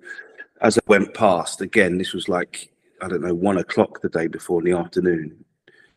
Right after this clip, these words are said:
he kinda shouted out and said, uh, "Have you signed the forms yet? Have you signed the league forms yet?" And I laughed again and kinda dismissed it and went,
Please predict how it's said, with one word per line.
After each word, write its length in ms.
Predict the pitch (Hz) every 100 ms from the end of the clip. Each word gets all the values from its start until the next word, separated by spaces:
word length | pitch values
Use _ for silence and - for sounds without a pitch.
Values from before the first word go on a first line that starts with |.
| -
he 80 | 87
kinda 320 | - 98 90
shouted 400 | - 95 85 87
out 220 | 90 85
and 100 | 87
said, 220 | - 87 - -
uh, 520 | 87 85 85 82 82 -
"Have 120 | - 101
you 60 |
signed 280 | 110 143 139
the 40 |
forms 360 | 131 170 156 110
yet? 180 | 110 113
Have 240 | - -
you 60 | 104
signed 300 | - 117 117
the 40 |
league 240 | 113 120 -
forms 320 | 127 113 101
yet?" 200 | 98 - _ _ _ _ _ _ _ _ _ _ _ -
And 140 | 90
I 100 | 87
laughed 420 | 87 92 87 - 95
again 400 | 85 85 85 82
and 320 | 78 73 - _ - -
kinda 220 | - 92 85
dismissed 480 | 87 - 107 -
it 120 | - 123
and 80 |
went, 180 | 180 -